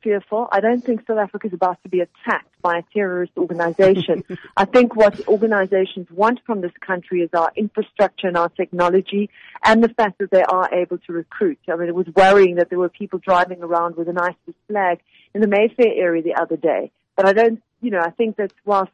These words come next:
Speaker 1: the government is on the watch, working underground to check out if there are any cells, South Africa has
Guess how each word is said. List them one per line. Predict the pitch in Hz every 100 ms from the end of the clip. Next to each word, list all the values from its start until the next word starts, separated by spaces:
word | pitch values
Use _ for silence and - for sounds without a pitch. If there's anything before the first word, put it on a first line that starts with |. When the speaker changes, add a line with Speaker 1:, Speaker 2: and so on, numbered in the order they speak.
| _ _ _ _
Speaker 1:
the | 185
government | 208 208 220 202 -
is | 254 240 -
on | 208
the | 196
watch, | 185 202 240 -
working | 196 208 226 196
underground | 185 180 185 180 185 202 - -
to | 180 180 _ _ -
check | 240 226
out | 190
if | 185 185
there | 180
are | 175 214
any | - 180 170 _
cells, | 175 175 170 _ -
South | 196
Africa | 233 311 311 226
has | 202